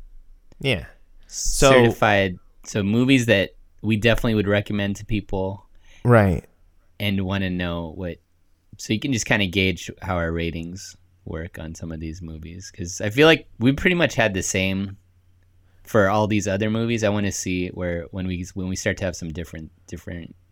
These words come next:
Speaker 2: opinions on some movies. So,
Speaker 1: So, Ernie, what are your three,
Speaker 2: All right.
Speaker 1: three movies I
Speaker 2: So,
Speaker 1: should watch? What are three
Speaker 2: my
Speaker 1: movies?
Speaker 2: three movies, um, I tried to go with different genres so you could just at least have, like, different choices.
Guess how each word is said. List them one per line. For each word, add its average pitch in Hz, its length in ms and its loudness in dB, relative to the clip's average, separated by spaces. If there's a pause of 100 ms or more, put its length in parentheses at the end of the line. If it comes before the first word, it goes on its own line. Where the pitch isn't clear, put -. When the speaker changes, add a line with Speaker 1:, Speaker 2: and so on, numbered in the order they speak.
(100)
Speaker 2:
opinions 87 520 -12
on 87 160 -12
some 90 160 -14
movies. 98 520 -12
So, - 220 -18 (120)
Speaker 1:
So, 127 520 4 (1040)
Ernie, 131 240 2
what 120 260 6
are 139 80 8
your 123 220 2
three, 107 240 -2
Speaker 2:
All 143 100 6
right. - 180 -2 (120)
Speaker 1:
three 107 200 0
movies 104 480 -2
I 98 80 -2
Speaker 2:
So, 117 460 6
Speaker 1:
should 95 80 -4
watch? - 360 -14
What 110 200 0
are 107 80 0
three 104 260 -4
Speaker 2:
my 113 200 4
Speaker 1:
movies? 104 120 -6
Speaker 2:
three 165 160 0
movies, 92 920 -2
um, 90 640 -6 (500)
I 123 80 4
tried 175 220 2
to 214 80 2
go 180 160 6
with 117 140 6
different 113 380 2
genres 101 420 0
so - 140 0
you 92 160 2
could 85 140 -10
just - 220 -10
at 87 60 -12
least 90 220 -6
have, 85 160 -6
like, 82 200 -8
different 85 300 -10
choices. 101 640 -8